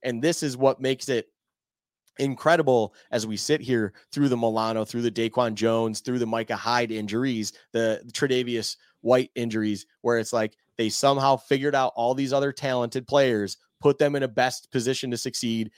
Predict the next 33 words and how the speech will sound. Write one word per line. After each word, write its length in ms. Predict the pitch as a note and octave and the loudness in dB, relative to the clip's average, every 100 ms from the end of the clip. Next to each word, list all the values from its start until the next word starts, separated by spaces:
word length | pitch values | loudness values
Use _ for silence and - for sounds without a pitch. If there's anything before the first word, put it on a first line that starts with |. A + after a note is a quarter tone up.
| _ - | _ -6
even 260 | D#3+ E3+ | 0 0
brought 280 | C3+ C3+ C3 | 4 4 4
in 120 | C#3 | 0
a 40 | C3+ | -2
couple 300 | B2+ - A#2+ | -2 0 0
other 160 | A#2+ | 0
guys 280 | A2 A2+ A2+ | 0 0 0
like 100 | A#2 | -2
a 40 | |
Rasul 340 | A#2+ A2 B2+ A#2+ | -2 -2 0 2
Douglas, 400 | A2 A2 A#2 A#2 | 2 2 0 -4
a 60 | |
Taylor 320 | A#2+ A#2 A#2+ G#2+ | -6 -2 -2 0
Rapp 260 | A2+ A2+ | -2 -2
in 40 | A2 | -2
the 80 | |
offseason, 440 | G#2+ G#2+ - G#2+ G#2+ _ _ | 0 -2 -2 -6 -6 _ _
so 140 | - | 2
on 60 | A#2 | 2
and 100 | G#2+ | 4
so 100 | C#3+ | 2
forth, 320 | - A2 G#2 _ _ - | 4 4 2 _ _ 0
that 180 | B2+ A2+ | 0 0
we 160 | C3+ | -4
can 320 | - C#3 E3 | -2 0 0
be 140 | D#3+ E3 | 2 0
in 80 | D#3 | 0
a 40 | |
predicament 480 | - C3+ C#3 C#3+ B2 | 0 -2 -2 -4 0
that 100 | B2 | 0
we 140 | A#2 | 0
are 100 | G#2+ | 0
now 480 | G#2+ D3+ D#3 B2+ A2 | 2 4 6 4 2